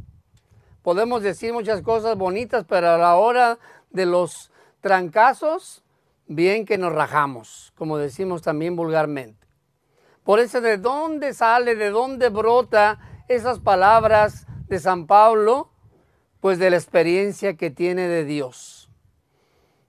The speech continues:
No brota de un concepto de Dios.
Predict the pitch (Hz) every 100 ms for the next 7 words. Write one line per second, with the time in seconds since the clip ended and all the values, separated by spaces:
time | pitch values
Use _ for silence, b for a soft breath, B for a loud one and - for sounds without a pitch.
0 | _ _ - 185 247 247 220 247 269 262
1 | 226 185 190 233 220 196 - 226 302 _
2 | 247 180 156 151 135 - - _